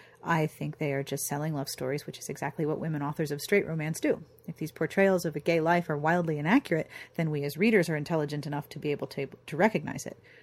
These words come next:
Just because I've never experienced living a gay life does not mean that I'm waiting around for a group of authors to use romance novels to tell me what one is like. In the same sense, I don't think that women who read books about billionaire Greek tycoons walk away from their reading experiences thinking that all Greek tycoons must be out there in the real world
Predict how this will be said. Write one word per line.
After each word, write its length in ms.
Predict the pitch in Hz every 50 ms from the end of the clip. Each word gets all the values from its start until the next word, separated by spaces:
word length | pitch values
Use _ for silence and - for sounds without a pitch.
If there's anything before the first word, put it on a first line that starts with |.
| - -
Just 160 | - 170 160
because 240 | - 175 - 185 156
I've 160 | 165 165 165
never 260 | 160 160 151 147 151 143
experienced 680 | - - - - - 240 294 359 311 233 190 165 - -
living 240 | 151 151 147 -
a 20 | 147
gay 220 | - - 156 160
life 200 | 156 147 143 165
does 160 | - 170 165
not 160 | - 165 - 160
mean 140 | 156 156
that 100 | 160 156
I'm 140 | 156 156 160
waiting 240 | 156 165 175 175 170
around 220 | 165 165 165 175
for 120 | 170 - 190
a 40 | 170
group 180 | - 175 -
of 100 | 165 151
authors 300 | 165 170 175 - 165 156 -
to 120 | - 175
use 160 | 165 160 147
romance 360 | 165 180 196 202 190 180 -
novels 240 | - 160 151 160 151 -
to 80 | 160
tell 160 | 147 170 160
me 100 | 160 156
what 140 | 147 151 151
one 100 | - 147
is 140 | 143 - -
like. 280 | 240 269 220 - - -
In 80 | 160
the 60 | 156
same 200 | 139 - 147 147
sense, 400 | 147 - - 269 233 180 196 -
I 60 | 175 165
don't 160 | 151 156 151
think 200 | - 156 151 -
that 120 | 156 -
women 320 | - 156 170 185 196 185 170
who 120 | 160 165
read 180 | 156 147 151 143
books 320 | - 202 214 208 202 -
about 220 | - 147 147 143 139
billionaire 340 | 165 175 165 160 156 160 156
Greek 240 | 147 - 165 156
tycoons 560 | - - 156 156 - 285 285 240 226 233 - -
walk 200 | 208 208 208 -
away 180 | 190 208 208
from 160 | 208 - 170
their 100 | 160 147
reading 220 | 151 226 269 262 220
experiences 640 | 170 - - - 160 151 147 143 - - 170 175 -
thinking 260 | - 175 160 175 160
that 100 | 156 156
all 140 | 170 214 233
Greek 300 | 196 190 214 214 214 -
tycoons 500 | 214 214 208 - 226 226 226 214 196 180
must 160 | 196 196 -
be 80 | -
out 200 | 180 214 214 -
there 160 | - 208 214 214
in 80 | 202
the 80 | 196 185
real 200 | 214 240 240 240
world 300 | 247 269 262 233 214